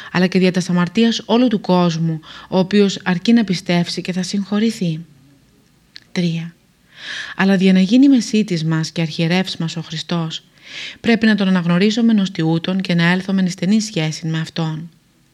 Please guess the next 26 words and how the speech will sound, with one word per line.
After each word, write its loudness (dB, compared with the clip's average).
Με 4
αυτό 2
δε 2
και 0
μόνον 4
μανθάνομεν 0
και -4
πληροφορούμεθα -2
ότι 2
έχομεν 4
στενή 2
γνωριμίαν 2
και -2
σχέση -2
με -2
τον -6
Χριστόν, -6
εάν 0
τηρώμεν 0
τας -6
εντολάς -2
Του. -10
Τέσσερα. -6
Εκείνος 2
που -8
λέγει, 0